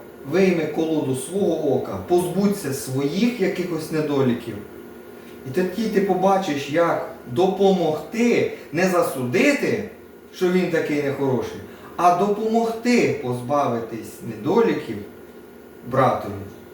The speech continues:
що він, в принципі, має теж зробити сам. Нехай благословить нас Господь в цьому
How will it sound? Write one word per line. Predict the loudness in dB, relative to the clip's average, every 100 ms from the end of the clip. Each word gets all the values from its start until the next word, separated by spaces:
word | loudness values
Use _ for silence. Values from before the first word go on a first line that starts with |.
| -20 -20 -20 -20 -20 -20 -18 -18 -16 -14
що | -8 0 2
він, | 2 2
в | 2
принципі, | 0 -2 -4 -8 -6
має | -2 -2 0
теж | 2 2 0 -6 -14 -18 -18 -18 -18 -18 -16 -12
зробити | -8 -6 -6 -6 -6
сам. | -4 -4 -6 -12 -16 -16 -16 -16 -16 -16 -16 -16 -10
Нехай | 0 2
благословить | 4 2 2 0 -2 -2
нас | -2
Господь | -2 -4 -4 -4
в | -4 -2
цьому | -2 -2 -6